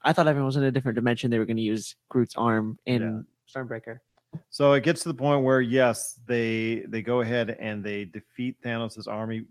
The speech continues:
Speaker 2: because Tony, uh, the gauntlet, actually, that's been played hot potato, finally ends up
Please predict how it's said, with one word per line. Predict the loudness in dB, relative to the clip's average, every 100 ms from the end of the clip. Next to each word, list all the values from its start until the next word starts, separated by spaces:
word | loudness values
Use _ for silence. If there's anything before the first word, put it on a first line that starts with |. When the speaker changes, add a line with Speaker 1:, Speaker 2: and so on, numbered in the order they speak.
| _
Speaker 2:
because | -10 -10 -4 2 4 6 4 0 -8 _ _ _ _ -20 -20 _ -6
Tony, | -2 0 0 -2 -4 -8
uh, | -8
the | -8
gauntlet, | -2 0 0 0 -4 -6
actually, | -6 -6 -6 -8
that's | -6
been | -8 -6
played | -6 -6
hot | -4 -4
potato, | -4 -6 -2 -2 -4 -6
finally | -4 -2 -4
ends | -4 -6 -2
up | -2 -4